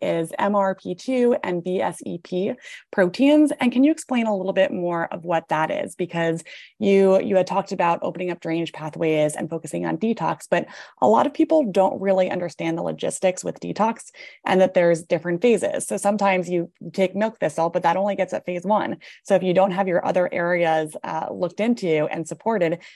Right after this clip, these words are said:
then it can actually kind of just, like, stop and, and not completely get the toxins through. So looking into,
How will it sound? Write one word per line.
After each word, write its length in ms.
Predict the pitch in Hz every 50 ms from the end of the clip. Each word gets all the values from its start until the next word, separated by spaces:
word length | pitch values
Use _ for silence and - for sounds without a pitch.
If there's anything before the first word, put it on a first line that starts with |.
| _ _ -
then 120 | - 175
it 100 | 185 180
can 120 | - 175 196
actually 420 | - - - - - - 175 165
kind 160 | 160 160 156
of 80 | 156 151
just, 180 | 156 151 151 -
like, 140 | - -
stop 480 | - - - 185 165 156 156 156 156 -
and, 300 | 156 147 156 156 165 -
and 160 | - - - 160
not 240 | 156 151 - - - _
completely 440 | - 165 156 - 165 160 - 156 156
get 160 | 147 160 151
the 80 | 156 151
toxins 440 | - - 170 - - 165 165 156 -
through. 360 | - 185 170 - - 208 208 - - - - - _
So 160 | - 208 202
looking 300 | 202 202 202 - - 202
into, 300 | - - 196 113 95 -